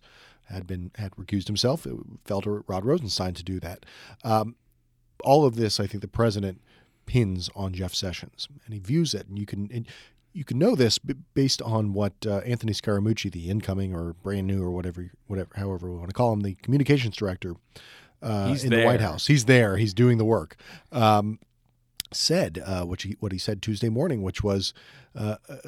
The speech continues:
Speaker 1: essentially that he expected, uh, the, the Attorney General to sort of be a goalie, uh, to help protect President Trump. Uh, I don't think there's, uh, uh,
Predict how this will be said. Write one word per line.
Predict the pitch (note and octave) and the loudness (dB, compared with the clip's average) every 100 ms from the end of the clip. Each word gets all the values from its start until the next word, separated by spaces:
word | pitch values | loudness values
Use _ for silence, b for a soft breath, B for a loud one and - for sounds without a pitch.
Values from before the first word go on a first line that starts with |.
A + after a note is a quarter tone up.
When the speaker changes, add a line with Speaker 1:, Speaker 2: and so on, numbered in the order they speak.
| C#3 - | -16 -8
Speaker 1:
essentially | B2+ - C#3+ - G#2+ | -4 0 2 2 0
that | G2+ | 0
he | G2+ A#2 | 0 0
expected, | G#2 - C3 A#2+ - - A#2 G#2 G#2+ - - | -2 -2 -2 -2 -8 -8 -2 -2 -4 -12 -16
uh, | A2 G#2 G2+ G2 | -12 -10 -10 -6
the, | G#2 G2+ G2+ G2 - - | -4 -2 -4 -6 -10 -8
the | G2+ F#2 | -6 -6
Attorney | - - G#2 | -4 -2 -2
General | F#2+ F#2+ G#2 A2 | -2 -4 -4 -4
to | - | -6
sort | - G2+ | -6 -6
of | F#2 | -2
be | G#2 | -2
a | |
goalie, | G2 A#2 F3 G2+ - b b b b - | 2 4 4 0 -6 b b b b -12
uh, | G#2 F#2+ G2 | -8 -8 -6
to | G2+ | -4
help | B2 | -2
protect | - - D#3 D#3 - - _ | -2 -2 -2 -2 -8 -20 _
President | A2+ G#2+ G#2+ - | -2 -2 -4 -4
Trump. | E3+ G2+ - b b b b _ _ | -4 -4 -8 b b b b _ _
Uh, | C#3 C#3 C3+ | -14 -10 -6
I | |
don't | A#2 | -6
think | - A2 G#2 | -2 -4 0
there's, | G2+ G2 F#2 - - | 0 0 -2 -6 -6
uh, | G#2 G2 F#2+ G2 - | -8 -6 -6 -8 -10
uh, | A2+ | -10